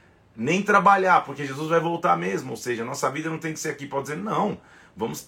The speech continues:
com responsabilidade, dar bom testemunho aqui, trabalhar aqui, ter aliança com Deus aqui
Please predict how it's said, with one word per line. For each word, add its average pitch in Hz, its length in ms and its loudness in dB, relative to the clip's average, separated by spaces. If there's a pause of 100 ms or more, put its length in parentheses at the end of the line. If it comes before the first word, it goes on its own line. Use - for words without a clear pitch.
(140)
com 143 180 -4
responsabilidade, 151 1040 2
dar 110 120 2
bom 135 180 -2
testemunho 147 460 -6
aqui, 139 280 -6
trabalhar 104 480 0
aqui, 143 400 -6 (180)
ter 113 140 -2
aliança 131 320 0
com 143 160 -4
Deus 143 200 -2
aqui 160 460 -4